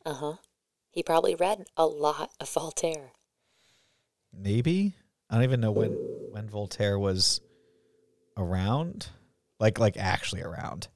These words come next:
Speaker 1: Google.
Speaker 2: Oh, oh, pre-, predicated. Sixty, uh, sorry, sixteen ninety-four to seventeen seventy-eight.
Speaker 1: There we go.
Speaker 2: French Enlightenment writer, historian, philosopher.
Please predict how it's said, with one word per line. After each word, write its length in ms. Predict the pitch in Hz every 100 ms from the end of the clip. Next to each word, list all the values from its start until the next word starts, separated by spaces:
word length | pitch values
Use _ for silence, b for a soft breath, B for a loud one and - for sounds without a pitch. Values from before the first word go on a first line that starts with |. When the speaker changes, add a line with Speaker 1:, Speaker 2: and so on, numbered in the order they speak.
| _
Speaker 1:
Google. 440 | - 147 - - _ _ _ _ _ _ _ _ _
Speaker 2:
Oh, 380 | 226 233 220 190
oh, 60 | 170
pre-, 180 | - - - _ _
predicated. 580 | - 185 170 135 113 135 - _ _ _
Sixty, 760 | - 165 - 165 143 143 135
uh, 220 | 117 120 120
sorry, 220 | 123 110
sixteen 340 | - - 127
ninety-four 400 | 117 110 107 110
to 80 | 101
seventeen 500 | - 98 98 92 95
seventy-eight. 580 | - 92 85 82 85 -
Speaker 1:
There 240 | 151 139
we 220 | 135 135 120 -
go. 540 | 131 120 120 120 117 _ _
Speaker 2:
French 380 | - 117 104 -
Enlightenment 720 | 107 101 104 107 - 104 98
writer, 280 | 104 101 110
historian, 720 | 107 - - 107 104 98 -
philosopher. 840 | - - - 147 - - - -